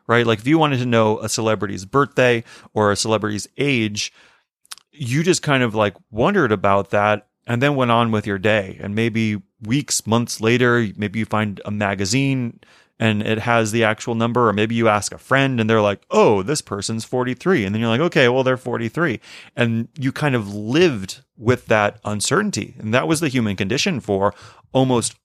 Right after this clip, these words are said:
all of history. And then you had the internet come along and you have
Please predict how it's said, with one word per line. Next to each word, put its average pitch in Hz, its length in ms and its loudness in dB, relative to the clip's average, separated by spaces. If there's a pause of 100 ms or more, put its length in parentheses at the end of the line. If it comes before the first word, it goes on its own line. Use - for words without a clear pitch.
(160)
all 117 260 4
of 95 100 -2
history. 98 500 -4 (760)
And 127 160 2
then 185 100 4
you 185 80 4
had 175 120 4
the 170 80 0
internet 180 280 2
come 113 140 -2
along 98 320 -2 (320)
and 113 100 -4
you 117 120 -2
have 113 380 0